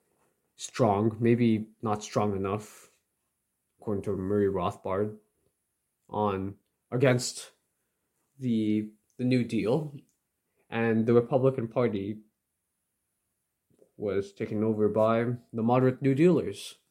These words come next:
So Thomas Dewey in nineteen forty-eight and Eisenhower in nineteen fifty-two. You would see, so are we going to have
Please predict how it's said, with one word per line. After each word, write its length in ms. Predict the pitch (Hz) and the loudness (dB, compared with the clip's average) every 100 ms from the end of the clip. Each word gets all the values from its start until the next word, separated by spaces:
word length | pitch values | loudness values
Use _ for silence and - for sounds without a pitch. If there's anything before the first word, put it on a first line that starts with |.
| _ _ | _ _
So 120 | 98 | -16
Thomas 360 | 101 123 117 117 | -10 -6 -4 -6
Dewey 340 | - 120 120 | -4 -2 -2
in 180 | 113 104 - | -2 -2 -6
nineteen 300 | - 120 127 | -6 -4 -2
forty-eight 540 | 113 117 95 107 107 104 _ _ _ _ _ _ _ _ _ | -2 -2 -2 -2 -2 -4 _ _ _ _ _ _ _ _ _
and 400 | - 113 110 110 110 - - _ _ _ _ | -6 0 2 0 -2 -8 -14 _ _ _ _
Eisenhower 680 | 113 127 127 120 123 127 120 | 2 2 4 2 2 4 2
in 100 | 110 | 2
nineteen 280 | 107 110 123 | 0 -2 -6
fifty-two. 640 | 127 127 127 190 110 98 - _ _ _ _ _ _ _ _ _ _ - _ _ | -8 -10 -2 0 0 -2 -14 _ _ _ _ _ _ _ _ _ _ -20 _ _
You 420 | 131 131 127 127 | 2 6 6 6
would 320 | 120 127 123 120 | 6 4 4 0
see, 580 | - 143 131 123 123 123 _ _ _ _ _ _ _ _ _ _ _ _ _ _ _ _ _ _ _ _ _ _ _ | -2 2 2 2 0 -4 _ _ _ _ _ _ _ _ _ _ _ _ _ _ _ _ _ _ _ _ _ _ _
so 460 | - 147 131 120 - | -2 4 6 4 -2
are 120 | 123 | -4
we 160 | 131 139 | 0 2
going 260 | 139 170 170 | 4 2 2
to 140 | 131 | -4
have 680 | 120 120 113 107 107 - | -2 -2 0 0 -2 -8